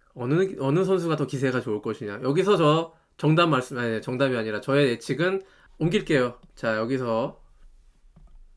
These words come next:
누구한테 갈까요? 이쪽으로 갈까?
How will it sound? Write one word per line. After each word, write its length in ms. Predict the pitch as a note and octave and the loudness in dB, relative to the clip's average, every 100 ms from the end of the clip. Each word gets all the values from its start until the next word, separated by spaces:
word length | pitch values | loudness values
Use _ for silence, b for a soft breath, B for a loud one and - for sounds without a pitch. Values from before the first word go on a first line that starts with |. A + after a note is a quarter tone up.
| - - - _ _ - _ _ _ _ _ _ _ | -20 -20 -20 _ _ -20 _ _ _ _ _ _ _
누구한테 380 | C3 C#3 D#3 D#3+ | -4 -2 0 0
갈까요? 380 | C3+ - A2+ G#2+ | -2 0 0 0
이쪽으로 480 | A2+ - C#3+ C#3+ C3 | -4 -4 -2 0 2
갈까? 840 | B2 A#2 D3+ D#3+ E3+ E3+ E3 | 0 -2 0 4 4 4 0